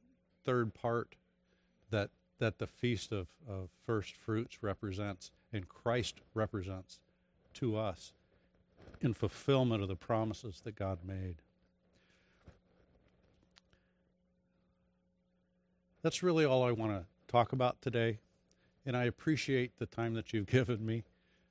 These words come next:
Uh, I, I got a little deep at the end. I, you know, I keep thinking I'm not gonna do a real deep message, but this one, this one really,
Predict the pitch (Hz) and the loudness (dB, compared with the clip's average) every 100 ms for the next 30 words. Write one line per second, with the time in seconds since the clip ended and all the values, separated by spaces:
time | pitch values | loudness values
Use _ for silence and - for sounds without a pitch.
0 | _ 113 101 98 - _ _ _ _ _ | _ -4 -2 -4 -8 _ _ _ _ _
1 | _ _ _ - _ 156 120 107 - 117 | _ _ _ -20 _ -8 -6 -4 0 8
2 | 127 127 127 123 113 120 123 120 - 117 | 10 10 8 6 4 2 2 -2 0 2
3 | 120 123 120 - _ _ _ _ - 104 | 2 0 -2 -10 _ _ _ _ -10 -8
4 | 104 110 101 104 95 - _ 147 139 - | -6 -6 -4 -2 -4 -8 _ -4 -2 0
5 | 127 - 113 113 113 - 117 113 117 113 | 0 0 0 0 0 -2 -2 0 0 2
6 | 107 117 101 117 123 113 107 - 98 - | 2 0 2 0 2 0 0 -2 -4 -6
7 | 107 - 117 117 110 90 - _ _ _ | -6 -2 -2 -2 -4 -6 -12 _ _ _
8 | _ 156 151 151 131 123 131 123 101 | _ 0 0 0 0 2 4 6 4